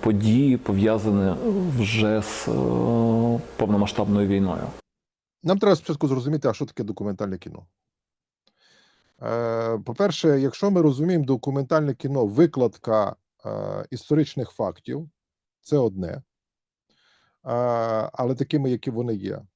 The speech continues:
Speaker 2: Е, а друге, е, це маніпуляція фактами для того, щоб досягнути якусь, е, е, фрагментарну або цільну картину, да? Е, в переконуванні або нав'язуванні точки зору.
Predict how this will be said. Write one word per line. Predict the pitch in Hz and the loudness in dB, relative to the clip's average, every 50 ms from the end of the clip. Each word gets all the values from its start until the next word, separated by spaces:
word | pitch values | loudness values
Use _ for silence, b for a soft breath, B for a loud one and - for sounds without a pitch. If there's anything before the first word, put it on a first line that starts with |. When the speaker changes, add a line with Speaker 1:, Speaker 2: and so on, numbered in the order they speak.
| _ _ _ _ _ _ _ - | _ _ _ _ _ _ _ -10
Speaker 2:
Е, | 123 117 117 113 - - | -6 -4 -4 -4 -4 -4
а | - 143 131 | -4 -4 -4
друге, | 123 120 170 220 233 196 180 160 139 123 117 - - - | -2 0 0 0 2 4 4 4 4 4 2 -2 -4 -8
е, | 120 117 117 110 - | -8 -6 -6 -8 -8
це | - - 165 170 170 156 143 - - _ _ - | -6 -2 0 2 2 2 0 -2 -6 _ _ -10
маніпуляція | 135 127 143 160 156 147 - 170 170 170 147 - - - 123 113 117 113 110 107 104 104 107 - | -4 0 2 2 2 2 2 4 6 6 6 4 2 -4 -8 -6 -2 -2 -2 -2 -2 -4 -6 -4
фактами | - 185 208 - - - 123 104 95 92 - - _ _ - | -4 -4 -4 -4 -4 -6 -4 -4 -6 -6 -8 -12 _ _ -12
для | 117 107 123 | -6 -6 -6
того, | 123 - 185 196 175 | -4 -2 -2 -2 -2
щоб | - 139 117 117 | -4 -4 -4 -4
досягнути | 117 117 107 - 117 110 135 156 151 - 123 | -2 -4 -4 -4 -4 -4 -4 -4 -4 -4 -4
якусь, | 117 110 - - 120 123 117 - - - - | -6 -6 -6 -8 -8 -8 -8 -8 -10 -10 -6
е, | 117 107 107 104 104 107 - _ _ _ _ _ _ _ _ _ _ _ 117 | -4 -4 -2 -4 -4 -6 -10 _ _ _ _ _ _ _ _ _ _ _ -6
е, | 110 110 110 107 107 104 107 104 107 104 104 - | -4 -2 -2 -2 -2 -2 -2 -2 -4 -4 -6 -4
фрагментарну | - 147 135 127 131 135 139 123 - - 190 220 220 196 175 147 | -2 0 0 0 2 0 -2 -2 -2 0 0 0 0 0 -2 -2
або | - 135 123 131 170 196 190 - 117 | -2 -4 -2 -2 0 0 0 -2 -2
цільну | 101 - - 175 170 156 147 127 | -6 -6 -2 0 0 2 0 0
картину, | - - - 117 - - 98 92 - 104 - _ _ _ _ _ _ _ _ | -2 -4 -6 -6 -6 -8 -8 -8 -10 -14 -20 _ _ _ _ _ _ _ _
да? | - 135 160 190 196 b b b b b b b b - | -6 -4 -4 -4 -4 b b b b b b b b -4
Е, | - 123 | 0 0
в | 120 107 - | 0 0 0
переконуванні | - - 151 151 147 147 - 196 196 175 170 156 151 147 143 143 143 | 4 6 6 6 6 4 2 0 0 2 2 2 0 0 0 -2 -2
або | - 117 113 139 | -2 -2 -2 0
нав'язуванні | 131 127 120 147 156 147 135 131 123 120 117 110 | 0 0 2 2 2 2 0 -2 -4 -4 -6 -8
точки | - - 131 - - - 123 101 | -4 -4 -4 -4 -4 -6 -10 -8
зору. | 90 95 90 87 - 110 | -6 -6 -8 -8 -10 -14